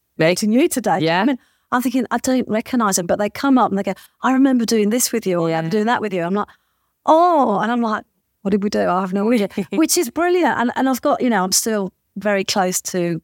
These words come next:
Speaker 2: quite a lot of people I taught.
Speaker 1: Yeah.
Speaker 2: And we all now, obviously, they're sort of in their thirties and we can go for a drink now and have a,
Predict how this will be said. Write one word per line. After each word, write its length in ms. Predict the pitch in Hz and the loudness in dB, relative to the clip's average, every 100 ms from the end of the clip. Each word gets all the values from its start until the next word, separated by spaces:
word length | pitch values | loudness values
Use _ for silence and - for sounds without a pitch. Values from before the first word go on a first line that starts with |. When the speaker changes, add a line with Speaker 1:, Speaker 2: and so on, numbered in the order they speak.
| _ | _
Speaker 2:
quite 160 | 226 202 | 0 2
a 20 | 180 | 2
lot 200 | 214 180 | 0 -2
of 140 | 170 - _ _ | -6 -10 _ _
people 340 | 214 220 - 160 | -2 -2 0 -2
I 60 | |
taught. 400 | 160 165 147 139 _ | -2 -4 -4 -6 _
Speaker 1:
Yeah. 320 | 175 165 160 - _ 208 | -2 0 -2 -6 _ 0
Speaker 2:
And 160 | 208 | 2
we 140 | 214 214 | 2 0
all 260 | 202 196 - _ - | -2 -6 -10 _ -2
now, 320 | 190 175 170 160 | 0 2 0 -2
obviously, 320 | 175 - 170 | -2 -2 -2
they're 160 | 170 | -2
sort 220 | 170 180 170 | -4 -6 -6
of 60 | |
in 60 | 170 | -4
their 100 | 165 | -4
thirties 540 | 185 185 - 170 151 | -2 -2 -2 -4 -4
and 80 | 175 | -4
we 60 | 190 | -2
can 40 | |
go 100 | 190 | -2
for 120 | 180 | -2
a 40 | 185 | -2
drink 240 | 262 185 | -2 -2
now 240 | 170 160 180 | -4 -4 -4
and 80 | |
have 120 | 190 | -4
a, 80 | 190 | -6